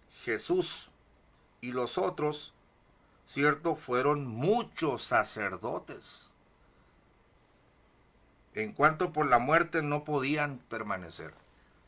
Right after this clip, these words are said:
Mas este, o sea, Cristo, por cuanto permanece para siempre, tiene un sacerdocio inmutable, por lo cual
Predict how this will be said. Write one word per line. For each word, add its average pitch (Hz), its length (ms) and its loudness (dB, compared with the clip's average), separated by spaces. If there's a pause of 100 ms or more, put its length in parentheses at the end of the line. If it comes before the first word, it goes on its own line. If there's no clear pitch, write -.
(880)
Mas 127 380 6
este, 202 440 8
o 139 100 4
sea, 120 260 0
Cristo, 120 540 -4 (480)
por 113 180 -4
cuanto 123 460 0
permanece 123 800 0
para 143 320 4
siempre, 117 680 -2 (680)
tiene 120 280 -10
un 127 240 -6
sacerdocio 104 1200 -6 (340)
inmutable, 113 1120 0 (800)
por 202 840 6
lo 196 220 4
cual 117 420 2